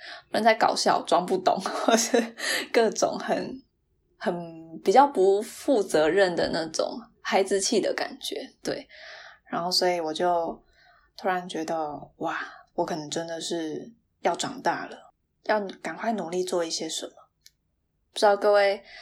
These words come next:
各位听众朋友有没有在哪一个岁数啊，或是在哪一个环境里，突然也意识到自己变大人了呢？欢迎留言跟我分享哦。那最近有一个印度的新闻啊，不知道大家有没有注意到，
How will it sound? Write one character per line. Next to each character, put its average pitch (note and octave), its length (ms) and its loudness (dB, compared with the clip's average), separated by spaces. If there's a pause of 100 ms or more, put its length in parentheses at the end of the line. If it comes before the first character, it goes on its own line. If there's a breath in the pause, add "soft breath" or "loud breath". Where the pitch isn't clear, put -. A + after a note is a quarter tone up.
(500 loud breath)
各 - 100 -4
位 F#3 100 2
听 F#3+ 180 -4
众 F#3+ 180 2
朋 F3 120 -8
友 E3 160 -8
有 D#3+ 100 -10
没 E3 100 -10
有 F3+ 140 -6
在 F#3+ 360 -2
哪 E3 220 -8
一 F3 40 -10
个 G3 120 0
岁 A3+ 260 0
数 A3+ 280 0
啊， F#3+ 360 0
或 F#3+ 200 -4
是 F3+ 140 -6
在 F3+ 240 -2
哪 D#3+ 200 -4
一 E3+ 40 -6
个 F3+ 120 0
环 F3 260 -6
境 A#3 240 2
里， F3+ 240 -10 (460 loud breath)
突 - 140 -4
然 G3+ 120 -2
也 E3+ 120 -6
意 G3 120 2
识 F#3 180 -2
到 F3+ 160 4
自 F3+ 120 -2
己 F3+ 80 2
变 F3 260 -4
大 E3 200 -2
人 D#3 180 -8
了 D#3+ 100 -12
呢？ E3+ 300 -8 (560)
欢 G#3 240 -2
迎 G3 160 -6
留 F3+ 160 2
言 F3 140 0
跟 F#3 140 4
我 F3+ 80 2
分 F3+ 220 -4
享 - 200 0
哦。 - 240 -6 (800)
那 G#3+ 120 0
最 A#3 180 6
近 A3 200 2
有 F3+ 160 2
一 F#3 100 4
个 G3+ 160 4
印 B3 240 2
度 A#3+ 140 6
的 G3 100 6
新 G3 260 -2
闻 F3 280 -4
啊， F3 160 -6
不 F3+ 80 -8
知 - 60 -4
道 F3+ 100 2
大 F3+ 160 -2
家 E3+ 80 -2
有 - 40 -6
没 - 60 -6
有 - 120 -6
注 - 200 -2
意 A#3+ 140 -6
到， - 360 -4